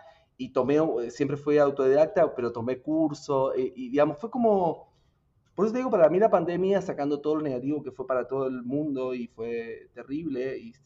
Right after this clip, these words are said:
lo sigue siendo, sacando lo positivo y viendo la mitad del vaso lleno, a mí me ayudó como a sacar filtros y a darme cuenta de que eso, que la autenticidad era,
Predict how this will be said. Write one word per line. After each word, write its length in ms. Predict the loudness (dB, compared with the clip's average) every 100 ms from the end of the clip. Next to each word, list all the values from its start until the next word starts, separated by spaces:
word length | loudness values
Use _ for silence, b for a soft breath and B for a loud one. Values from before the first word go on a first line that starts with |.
| -20
lo 100 | -16
sigue 220 | -10 -10
siendo, 460 | -8 -10 -10 -14 _ _ _ _ _ _ _
sacando 440 | _ -10 -2 2 4
lo 100 | 2
positivo 400 | 0 -6 -4 0
y 60 |
viendo 240 | 2 2 0
la 100 | 0
mitad 200 | 0 -2
del 100 | -2
vaso 220 | -4 -6
lleno, 640 | -2 0 0 -2 -4 -14 -12
a 80 | -4
mí 100 | -2
me 120 | -2
ayudó 320 | -2 -2 -4
como 340 | -6 -6 -6
a 240 | -6 -8 -10
sacar 320 | -14 -8 -8
filtros 580 | -10 -12 -12 -10 -12 -8
y 60 |
a 100 | -6
darme 280 | -4 -6 -10
cuenta 300 | -12 -12 -8
de 180 | -6 -8
que 80 | -12
eso, 220 | -16 -16
que 80 | -12
la 80 | -12
autenticidad 500 | -10 -14 -14 -6 -4
era, 140 | -4